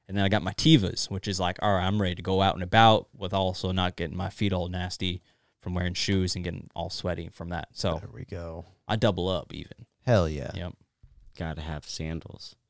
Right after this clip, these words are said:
Speaker 1: Yeah, that's a good one.
Speaker 3: 'Cause one time I went down to Orlando not expecting it to rain, and I just had shoes. And then it rained, and you're walking through, like,
Speaker 1: Just
Speaker 3: inches of water.
Speaker 2: Fuck that.
Speaker 3: And those shoes were like bags.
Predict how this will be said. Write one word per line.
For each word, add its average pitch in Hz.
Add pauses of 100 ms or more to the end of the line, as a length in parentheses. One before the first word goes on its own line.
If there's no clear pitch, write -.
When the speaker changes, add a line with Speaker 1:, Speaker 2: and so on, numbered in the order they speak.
(120)
Speaker 1:
Yeah, 85
that's 90
a 95
good 92
one. 87 (260)
Speaker 3:
'Cause 80
one 87
time 92
I 87
went 85
down 85
to 85
Orlando 82
not 80
expecting 82
it 82
to -
rain, 78
and 78
I 76
just 80
had 80
shoes. 90 (600)
And 87
then 85
it 78
rained, 87
and 85
you're 82
walking 80
through, 82
like, 73
Speaker 1:
Just - (100)
Speaker 3:
inches 117
of 87
water. 82
Speaker 2:
Fuck 113
that. 95
Speaker 3:
And 87
those 90
shoes 101
were 92
like 82
bags. 80